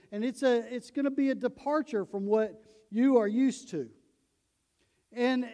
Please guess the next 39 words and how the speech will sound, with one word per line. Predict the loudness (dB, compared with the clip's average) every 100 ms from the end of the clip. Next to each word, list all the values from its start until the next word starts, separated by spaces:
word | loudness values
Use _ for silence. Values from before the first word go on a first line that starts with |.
| -12
and | -8 -4
going | 2 6 6 4
into | 0 0 0
that, | 0 0 0
we | -2
understand | -4 -6 -4 -6 -2
that | -2 -2
Jesus | -2 0 0 -2 -6 -10 -20 _ -8
is | -8
sharing | -8 -2 0 0 0 -4
the | -4 -8
heart | -2 0 0 -2
of | -8
the | -8
Father. | -6 -2 -2 0
He's | -2
sharing | -2 -2 -2 -2
the | -6
heart | -2 0 0
of | -2
God | -4 -2 -2 -4 -6 _ _ _
with | 0 2
those | 4 4 2
that | -2 -8
are |
sitting | -8 -6 -4 -2 -2
around | -2 -2 -2 -2
him | -2 -2 -4
and | -6 -6
in | -6
that | -8 -6
bigger | -6 -6 -10
crowd | -12 -8 -6 -6 -8 -12 _ _
in | -6
the | -4
Sermon | -4 -4 -2
on | -2 -2
the |
Mount. | -4 -4 -6